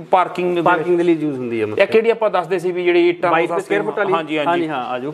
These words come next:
Speaker 1: ਉਹ ਦਿਖਾਓ ਕਾ ਮਾੜੀ ਜੀ। ਵੀ ਜਿਹੜੀ ਇੱਟਾਂ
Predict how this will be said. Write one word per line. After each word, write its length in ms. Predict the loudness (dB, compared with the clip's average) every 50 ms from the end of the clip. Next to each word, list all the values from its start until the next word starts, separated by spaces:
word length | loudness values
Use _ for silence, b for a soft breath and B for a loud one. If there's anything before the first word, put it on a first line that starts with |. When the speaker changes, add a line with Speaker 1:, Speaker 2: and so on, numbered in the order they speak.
| -8
Speaker 1:
ਉਹ 160 | -4 -2 0 0
ਦਿਖਾਓ 300 | 0 0 2 0 0 0
ਕਾ 120 | -2 -2
ਮਾੜੀ 280 | -2 0 0 -2 -2 -4
ਜੀ। 140 | -6 -8 -10 -12 -20 -20 -20 _ _ _ _ -20 -20 -14 -14 -12 -12 -14 -16 -20 -20 -20 -20 -20 -20 -18 -16 -14 -2 0
ਵੀ 60 | 4 4
ਜਿਹੜੀ 220 | 4 6 4 2
ਇੱਟਾਂ 340 | 2 0 -4 0 2 2 2